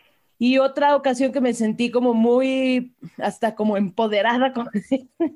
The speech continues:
el día que debuté en mi rutina de stand-up,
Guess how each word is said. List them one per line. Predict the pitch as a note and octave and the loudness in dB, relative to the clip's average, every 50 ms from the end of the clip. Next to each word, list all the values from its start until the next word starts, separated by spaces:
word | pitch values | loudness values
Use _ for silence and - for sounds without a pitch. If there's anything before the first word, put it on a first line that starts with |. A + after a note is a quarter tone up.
| - - - - - _ _ _ _ _ _ _ _ | -8 -20 -20 -20 -20 _ _ _ _ _ _ _ _
el | - A#3 A#3 A#3+ B3 | -2 0 0 2 2
día | B3 C4+ C#4 C#4 C#4 | 2 2 2 2 0
que | - D#4+ E4+ | 0 -2 0
debuté | D#4+ C#4 A#3 G#3+ G#3 G3+ - - A#3+ B3 C4 | 0 0 0 0 -2 -4 -2 0 0 2 2
en | C4+ C4+ | 2 2
mi | C#4 C#4 | 2 0
rutina | B3+ A#3+ A#3+ B3 - A3 G#3 A3 A3+ A#3 A#3 | 0 0 -2 -2 -2 -2 0 0 0 0 0
de | A3 G#3+ G3+ F#3+ F#3+ | 0 0 0 0 -2
stand-up, | F#3 F#3 - - G#3+ G#3 G#3+ F3+ G3 G#3+ - | -2 -4 -4 -4 -4 -4 -2 -2 -2 -4 -4